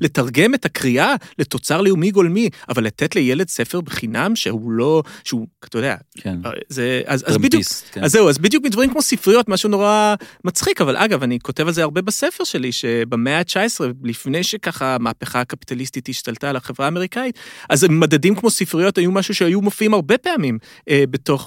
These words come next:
Speaker 1: כל
Speaker 2: כלומר,
Speaker 1: מיני
Speaker 2: מדדו את הדברים האלה בעבר?
Speaker 1: ודאי,
Speaker 2: כלומר,
Speaker 1: ודאי,
Speaker 2: מת-,
Speaker 1: הסנט-
Speaker 2: מתי נכנס כל הסיפור של צמיחה ותוצר לאומי כמין, אה,
Speaker 1: כן.
Speaker 2: דגל מרכזי להבין, אה, איפה אנחנו נמצאים מבחינה כלכלית?
Speaker 1: אוקיי, אז זה,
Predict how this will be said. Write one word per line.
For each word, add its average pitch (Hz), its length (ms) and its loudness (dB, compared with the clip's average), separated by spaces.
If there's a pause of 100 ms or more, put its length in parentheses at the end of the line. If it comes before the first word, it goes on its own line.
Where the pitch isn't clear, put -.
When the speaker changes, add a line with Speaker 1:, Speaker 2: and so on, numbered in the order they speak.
Speaker 1:
כל 160 100 0
Speaker 2:
כלומר, 127 180 6
Speaker 1:
מיני 113 120 4
Speaker 2:
מדדו 104 440 4
את 196 120 2
הדברים 196 320 0
האלה 196 160 0
בעבר? 196 480 2
Speaker 1:
ודאי, 190 320 4
Speaker 2:
כלומר, 240 200 4
Speaker 1:
ודאי, 240 240 4
Speaker 2:
מת-, 139 160 6
Speaker 1:
הסנט- 226 340 4
Speaker 2:
מתי 156 380 2
נכנס 143 420 0
כל 120 200 0
הסיפור 113 340 -6
של 101 160 -6
צמיחה 101 560 -4
ותוצר 98 680 -4
לאומי 95 460 -2
כמין, 98 460 -2
אה, 95 180 0 (680)
Speaker 1:
כן. 131 140 -2
Speaker 2:
דגל 135 280 4
מרכזי 110 840 2
להבין, 101 500 0
אה, 98 60 0 (400)
איפה 110 180 -4
אנחנו 98 220 -4
נמצאים 95 440 -2
מבחינה 90 300 -6
כלכלית? 90 600 -8 (100)
Speaker 1:
אוקיי, 135 280 0
אז 107 100 0
זה, 175 360 6